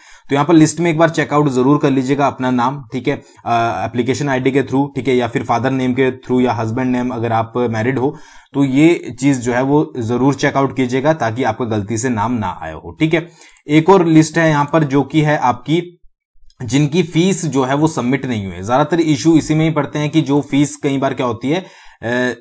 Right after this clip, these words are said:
फीस सबमिट हो जाती है but वहां पर जो है वो रिजेक्शन लिस्ट में आपका नाम आ जाता है। तो यहाँ पर कुछ कैंडिडेट दिए गए हैं जिनकी फीस जो है वो एचपीएसएससी द्वारा बोला जा रहा है कि नहीं रिसीव हुई है, तो आप इसको जरूर चेकआउट कर लीजिएगा। अगर आपको लगता है कि आपकी फीस रिसीव, अ, जो आपने फीस जो है वो सबमिट करवाई थी और आपके पास उसकी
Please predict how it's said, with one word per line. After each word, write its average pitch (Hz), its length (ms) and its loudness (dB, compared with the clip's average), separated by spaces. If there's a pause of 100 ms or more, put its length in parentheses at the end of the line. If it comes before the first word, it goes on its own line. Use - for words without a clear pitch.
(380)
फीस 165 220 4
सबमिट 147 300 0
हो 135 140 4
जाती 139 280 2
है 151 140 2
but 131 180 -4
वहां 123 160 2
पर 139 160 -2
जो 123 140 -4
है 123 80 0
वो 139 140 2
रिजेक्शन 123 680 -4
लिस्ट 131 300 -2
में 131 120 -2
आपका 120 220 -2
नाम 113 240 -2
आ 110 80 -2
जाता 110 240 -4
है। 185 120 -8 (300)
तो 139 80 0
यहाँ 139 220 4
पर 165 140 0
कुछ 160 200 0
कैंडिडेट 135 460 0
दिए 135 180 2
गए 139 80 2
हैं 139 140 -2
जिनकी 131 280 -4
फीस 131 300 -2
जो 120 160 -4
है 120 120 -4
वो 135 420 2
एचपीएसएससी 117 640 -4
द्वारा 120 240 0
बोला 113 220 -2
जा 113 140 -4
रहा 113 100 -2
है 117 60 -4
कि 127 120 -4
नहीं 117 240 -4
रिसीव 131 300 -2
हुई 123 180 0
है, 185 160 -4 (380)
तो 143 60 -2
आप 147 320 4
इसको 196 260 4
जरूर 170 240 8
चेकआउट 151 400 0
कर 151 80 2
लीजिएगा। 143 280 2
अगर 135 240 0
आपको 147 220 2
लगता 135 260 0
है 139 80 -2
कि 143 80 -2
आपकी 135 240 0
फीस 139 260 -2
रिसीव, 139 460 2
अ, 127 300 -2
जो 127 160 0
आपने 131 360 2
फीस 139 260 0
जो 123 160 0
है 123 80 4
वो 139 100 2
सबमिट 131 340 -2
करवाई 127 300 2
थी 110 120 -6
और 113 100 0
आपके 123 180 -2
पास 139 180 2
उसकी 147 400 -2